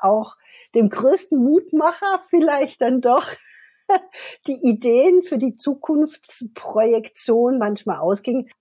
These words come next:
Aber wenn ich jetzt zurückblicke auf die zwei Tage Konferenz, dann war es für mich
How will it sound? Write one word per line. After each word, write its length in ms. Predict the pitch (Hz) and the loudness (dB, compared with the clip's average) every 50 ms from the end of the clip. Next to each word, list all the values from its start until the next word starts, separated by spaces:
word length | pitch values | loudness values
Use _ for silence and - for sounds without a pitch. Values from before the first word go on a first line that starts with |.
| _ | _
Aber 340 | - 185 190 190 196 233 214 | -2 -2 0 0 2 0 0
wenn 160 | 226 220 214 | 0 0 -2
ich 100 | 214 202 | -2 0
jetzt 300 | 226 208 208 - - - | 0 -2 -2 -2 -6 -6
zurückblicke 880 | - 185 160 196 349 - - - 277 262 - - 247 220 214 208 - - _ - | -4 -2 0 0 0 -2 -4 -6 -6 -6 -2 0 2 2 2 0 -2 -8 _ -8
auf 400 | 170 170 180 180 175 - - - - | -4 -4 -4 -4 -6 -8 -14 -14 -14
die 160 | 185 180 - | -14 -14 -12
zwei 320 | - - - 170 160 170 | -14 -8 -4 -4 -4 -4
Tage 480 | 170 - - - 170 165 165 165 175 175 | -4 -8 -10 -8 -6 -6 -6 -8 -12 -14
Konferenz, 760 | - - 180 175 175 - 170 160 - 185 185 202 208 196 - | -10 -8 -8 -8 -6 -6 -8 -6 -4 -4 -4 -4 -4 -6 -6
dann 260 | - 202 180 170 170 | -6 -6 -6 -4 -4
war 200 | 165 165 165 165 | -6 -6 -6 -8
es 140 | 165 - - | -10 -12 -12
für 160 | - - 170 | -8 -8 -4
mich 340 | 170 185 196 202 - - - | -2 -2 -2 -2 -4 -8 -16